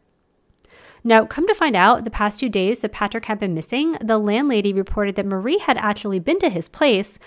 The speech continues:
and had talked her way into being admitted to Patrick's quarters. Patrick's friends did not like the sound of this at all, and they reported him missing to the police.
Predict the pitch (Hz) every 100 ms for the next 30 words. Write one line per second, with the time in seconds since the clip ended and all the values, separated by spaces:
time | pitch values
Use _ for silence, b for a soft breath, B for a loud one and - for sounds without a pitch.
0 | B B 220 202 - 302 330 294 247 220
1 | 220 220 208 196 196 190 180 180 190 -
2 | 165 170 - - 302 - - - - _
3 | _ b b b b b - 277 381 -
4 | 277 254 262 220 208 240 247 247 240 220
5 | 220 196 190 185 185 175 - 170 196 254
6 | 220 202 202 233 - 220 208 208 190 196
7 | 185 180 - 165 - -